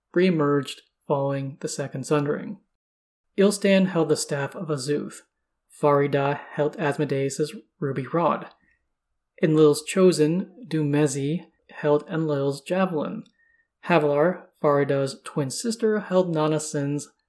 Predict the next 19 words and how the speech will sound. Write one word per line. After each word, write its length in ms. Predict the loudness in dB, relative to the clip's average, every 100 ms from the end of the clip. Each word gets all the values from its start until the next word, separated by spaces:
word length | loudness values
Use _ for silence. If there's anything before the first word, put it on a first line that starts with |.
| _
black 340 | -4 -2 -2 -6
axe 280 | -8 -8 -8
of 80 | -8
the 40 |
Moon's 360 | -6 -6 -6 -6
champion. 600 | -4 -4 -4 -8 -10 -12 _ _ _ _ _ _ _ _ _ _ _ 0
Through 200 | 4 4
this 260 | 2 0
ritual, 560 | -8 -6 -4 -2 -2 -4
Azuth 420 | -4 2 2 2
was 240 | -2 -4 0
separated 480 | 0 0 -2 -4 -4
from 180 | -8
Asmodeus 640 | -6 -8 -8 -2 0 0 -2 0
and 80 | 2
retained 420 | 2 0 -2 0
his 140 | -2
divine 380 | -4 -4 -6 -8
spark. 540 | -8 -4 -4 -4 -12